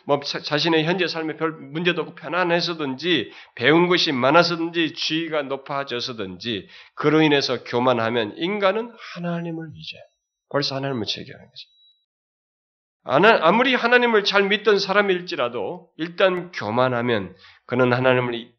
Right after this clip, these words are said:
잊고 있다라고 할 만한 모습을 갖게 됩니다. 일시적이든 정도가 약하든 예외 없이 교만하게 되면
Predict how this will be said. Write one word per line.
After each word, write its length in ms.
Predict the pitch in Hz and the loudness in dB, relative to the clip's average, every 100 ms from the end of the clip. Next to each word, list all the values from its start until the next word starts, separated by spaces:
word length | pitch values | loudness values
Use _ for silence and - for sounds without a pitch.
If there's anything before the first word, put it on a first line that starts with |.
| _ | _
잊고 1000 | 151 175 170 _ _ _ _ 180 170 165 | -6 -6 -8 _ _ _ _ 0 2 2
있다라고 720 | 143 147 - 147 143 131 131 127 | -2 -6 -2 0 2 0 -2 -4
할 160 | 135 | -2
만한 380 | 131 123 120 110 | 0 0 -2 -4
모습을 520 | 113 123 - 139 196 - _ - | -4 -4 -4 -4 -4 -6 _ -16
갖게 460 | - _ - 90 87 | -16 _ -14 -14 -14
됩니다. 320 | - - - _ _ _ _ _ _ _ _ _ _ - - - - | -20 -20 -20 _ _ _ _ _ _ _ _ _ _ -20 -20 -18 -2
일시적이든 1000 | 131 208 269 254 262 247 233 240 143 - | 2 4 4 4 4 4 6 6 4 2
정도가 540 | 147 190 220 214 175 | 2 6 6 4 2
약하든 580 | 131 - 156 147 143 113 | 0 0 0 0 -2 2
예외 240 | 156 254 | 4 4
없이 400 | 254 - 226 175 | 4 2 2 -2
교만하게 540 | - 139 170 160 156 131 | -2 0 2 2 0 -2
되면 440 | 95 117 107 | 0 2 2